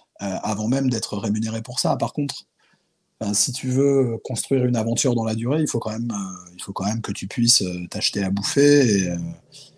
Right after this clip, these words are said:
et payer ton loyer ou rembourser ton emprunt. Donc, c'est que c'est quand même, il faut quand même,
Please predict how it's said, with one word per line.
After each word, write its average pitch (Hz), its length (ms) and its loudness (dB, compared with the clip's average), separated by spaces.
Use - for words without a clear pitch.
et 98 100 2
payer 104 300 6
ton 98 160 0
loyer 107 280 6
ou 120 120 6
rembourser 101 420 0
ton 110 160 -2
emprunt. 139 380 0
Donc, 98 260 -8
c'est 98 160 0
que - 100 -6
c'est 113 140 -2
quand 98 140 -8
même, 101 180 0
il 95 80 -2
faut - 140 -2
quand - 140 -2
même, - 80 -6